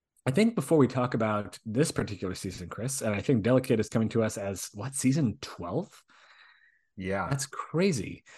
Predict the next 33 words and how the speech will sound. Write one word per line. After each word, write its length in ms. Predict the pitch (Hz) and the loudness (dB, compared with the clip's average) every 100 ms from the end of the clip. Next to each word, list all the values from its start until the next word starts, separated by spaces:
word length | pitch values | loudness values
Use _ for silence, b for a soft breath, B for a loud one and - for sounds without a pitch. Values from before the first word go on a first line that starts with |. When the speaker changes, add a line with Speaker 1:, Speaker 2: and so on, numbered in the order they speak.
| B B | B B
Speaker 1:
Uh, 300 | 120 120 123 120 143 143 | 2 4 4 0 -10 -2
I, 420 | 135 147 147 139 | 6 8 10 8
I, 300 | 131 139 131 120 - 127 | 6 4 4 2 -8 -2
I 80 | |
happen 240 | 120 156 120 | 2 2 4
to 60 | |
know 160 | 107 110 | 4 2
that 180 | 98 95 | 0 0
number 280 | 110 98 90 | 0 0 -4
because 440 | 95 98 104 - | -4 -2 -2 -2
I 100 | 98 | -2
was 340 | 98 95 - - 123 | 0 -2 -4 -2 2
going 300 | 117 107 104 | 4 2 0
back 240 | 104 95 | -2 -4
through 680 | - - 180 135 98 104 110 | -10 -2 4 4 4 2 0
our 360 | 104 104 104 107 | 0 2 2 2
list 320 | 120 110 - | 0 -2 -4
of 100 | 110 | -2
how 140 | 120 | 0
we 140 | 117 107 | 2 2
ranked 260 | 107 107 | 2 0
epis-, 360 | 110 110 107 - | -2 -2 -4 -4
or 120 | 120 | -4
seasons 240 | - 123 104 | 4 6 8
Speaker 2:
Oh, 200 | 104 107 | 8 6
yeah. 520 | 107 107 110 107 - 123 | 6 4 4 2 4 6
Oh, 120 | 131 | 8
Speaker 1:
one 160 | 135 135 | 10 8
Speaker 2:
God. 80 | |
Speaker 1:
through 340 | 127 123 127 123 | 8 6 8 8
eleven, 600 | 127 135 214 139 92 131 - | 6 6 6 4 2 -6 -14
Speaker 2:
<laughs> 140 | - | -6
Speaker 1:
uh, 80 | - | 0